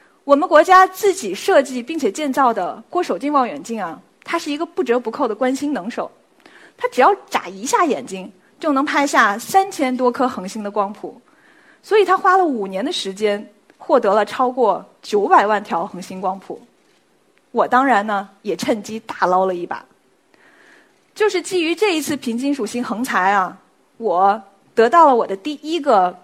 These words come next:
平金属星惊喜。我发现了一颗极其古老的超级平金属星，这颗星的年龄差不多有一百三十亿岁，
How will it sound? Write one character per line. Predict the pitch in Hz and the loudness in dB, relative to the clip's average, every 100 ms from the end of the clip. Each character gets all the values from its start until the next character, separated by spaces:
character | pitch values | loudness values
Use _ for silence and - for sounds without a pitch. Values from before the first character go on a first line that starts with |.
| _ - | _ -10
平 | 220 240 | -8 -4
金 | 277 | -2
属 | 285 185 | -2 -4
星 | 208 240 | -6 -8
惊 | 233 277 285 | -4 -4 -2
喜。 | - - - _ _ _ _ _ _ | -6 -10 -14 _ _ _ _ _ _
我 | - | -2
发 | 269 392 403 | 4 6 6
现 | 392 | 2
了 | 320 | 0
一 | 311 | -2
颗 | 285 339 339 339 - - | 4 6 6 4 -14 -12
极 | - 403 | -2 -2
其 | - 294 | 0 -4
古 | 240 220 | 0 2
老 | 233 - | 2 2
的 | 180 165 - - | -2 -4 -8 -14
超 | - 370 392 | 2 6 6
级 | 247 196 202 _ | 2 -10 -14 _
平 | - 196 | -14 -10
金 | 208 | -10
属 | 202 175 | -10 -12
星， | 190 - _ _ _ - | -14 -16 _ _ _ 0
这 | 453 | 4
颗 | 403 | 4
星 | 415 427 | 4 0
的 | |
年 | 262 202 | 0 0
龄 | 240 311 233 220 | 0 -2 -4 -4
差 | - 339 | 0 0
不 | |
多 | 285 349 | 0 0
有 | 214 | 0
一 | 294 | -2
百 | - - | -2 -2
三 | - 349 370 | -2 -4 -4
十 | 214 | -10
亿 | 214 | -10
岁， | 190 196 135 | -8 -10 -10